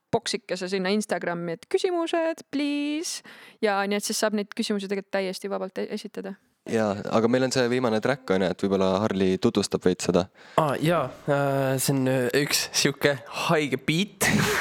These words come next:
Speaker 2: Haige beat.
Speaker 3: Äh, see on üks haige beat, mis mul seisis kuskil ma ei teagi, eelmisest suvest saadik vist.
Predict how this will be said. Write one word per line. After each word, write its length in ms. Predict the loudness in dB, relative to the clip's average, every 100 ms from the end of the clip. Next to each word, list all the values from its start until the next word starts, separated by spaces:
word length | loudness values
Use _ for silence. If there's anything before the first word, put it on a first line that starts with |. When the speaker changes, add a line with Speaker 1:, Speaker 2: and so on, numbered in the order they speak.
| 2 2 4 4 4 2 0 2 -2 2
Speaker 2:
Haige 340 | 2 4 4
beat. 280 | 4 4 2
Speaker 3:
Äh, 100 | 2
see 200 | 2 2
on 100 | 0
üks 140 | 0 2
haige 240 | 2 0
beat, 460 | 0 0 0 -4 -10 -10
mis 180 | -10 -4
mul 160 | -2 2
seisis 480 | 2 2 0 0
kuskil 460 | 0 0 2 0 0 -6 -18 -20 -12 -2
ma 100 | 0
ei 60 |
teagi, 380 | 2 2 2 -2 -4 _ -2
eelmisest 500 | 0 0 -2 -4 0
suvest 340 | 2 2 0
saadik 420 | 0 2 0 0
vist. 300 | -2 -2 -6